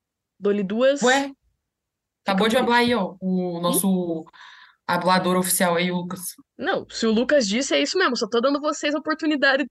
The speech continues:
Speaker 1: de, <laughs> de contradizer o, o
Speaker 2: Eu que não
Speaker 1: Achari dele.
Speaker 2: vou, eu, eu que não vou falar nada. Não vai ser eu.
Speaker 1: O Noel lá, é, <laughs> três anos,
Speaker 2: <laughs>
Speaker 1: com dois milhões anuais.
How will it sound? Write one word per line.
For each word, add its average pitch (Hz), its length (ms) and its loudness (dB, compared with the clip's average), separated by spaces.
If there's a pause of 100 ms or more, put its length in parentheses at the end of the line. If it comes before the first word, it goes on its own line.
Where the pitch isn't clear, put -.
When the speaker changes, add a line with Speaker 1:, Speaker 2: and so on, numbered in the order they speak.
(280)
Speaker 1:
de, 294 260 2
<laughs> - 420 -4
de 311 360 0
contradizer 285 560 2
o, 254 220 4 (320)
o 208 140 4
Speaker 2:
Eu 202 120 4
que 202 140 2
não 269 80 4
Speaker 1:
Achari 277 160 0
dele. 220 280 2
Speaker 2:
vou, 277 160 -10 (140)
eu, 233 320 0
eu 185 160 2
que 247 80 -4
não 254 100 0
vou 262 100 0
falar 277 240 0
nada. 190 300 -2 (800)
Não 175 80 -14
vai 170 100 -12
ser 196 160 -6
eu. 180 80 -4
Speaker 1:
O 277 260 0
Noel 262 480 2
lá, 202 240 0 (760)
é, 220 220 2
<laughs> 320 400 -2
três 277 380 0
anos, 233 360 0 (200)
Speaker 2:
<laughs> - 300 -6
Speaker 1:
com 240 460 0
dois 214 420 2
milhões 185 460 0
anuais. - 600 -6